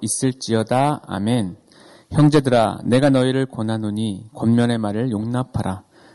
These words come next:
내가 간단히 너희에게 썼느니라. 우리 형제 디모데가 놓인 것을 너희가 알라. 그가 속히 오면 내가 그와 함께 가서 너희를 보리라. 너희를 인도하는 자들과 및 모든 성도들에게 문안하라.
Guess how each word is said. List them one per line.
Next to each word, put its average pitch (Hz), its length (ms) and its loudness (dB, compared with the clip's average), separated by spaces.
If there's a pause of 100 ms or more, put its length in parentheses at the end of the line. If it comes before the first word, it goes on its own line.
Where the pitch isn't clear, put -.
(120)
내가 107 220 4
간단히 123 600 0
너희에게 104 500 -2
썼느니라. 107 680 -6 (840)
우리 110 180 6
형제 117 440 2
디모데가 123 500 0
놓인 113 300 -6
것을 123 500 -4
너희가 110 560 0
알라. 95 380 -6 (380)
그가 127 260 6
속히 - 320 0
오면 127 560 0
내가 110 260 2
그와 120 380 2
함께 143 320 -2
가서 104 520 -4 (300)
너희를 113 380 4
보리라. 95 540 -4 (500)
너희를 139 260 8
인도하는 147 500 4
자들과 120 720 -4
및 127 300 0
모든 131 400 4
성도들에게 143 760 -2
문안하라. 101 640 -4